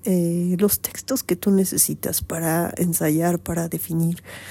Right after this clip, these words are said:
a tu personaje o las características de la situación. Y ese bien pu-, no puede ser el cuento, pero pues son textos, eh,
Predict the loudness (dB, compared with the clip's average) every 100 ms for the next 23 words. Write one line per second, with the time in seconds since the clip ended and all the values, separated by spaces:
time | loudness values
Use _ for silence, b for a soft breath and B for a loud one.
0 | B B -6 -2 0 0 0 0 -2 -2
1 | 0 0 0 -2 -2 -4 -2 -2 0 0
2 | -2 -4 -6 -4 -4 -2 -4 -8 -8 -6
3 | -4 -4 -4 -4 -6 -6 -2 0 0 0
4 | -4 B B B B B -2 4 6 6
5 | 6 6 4 -8 -20 -2 2 4 2 0
6 | 0 2 2 0 -4 2 6 6 4 2
7 | 2 2 -2 2 4 6 6 4 0 -2
8 | 4 6 4 0 -4 2 4 4 4 2
9 | -2 -4 0 2 4 2 -2 _ -6 -4
10 | -4 0 0 -2 -6 -8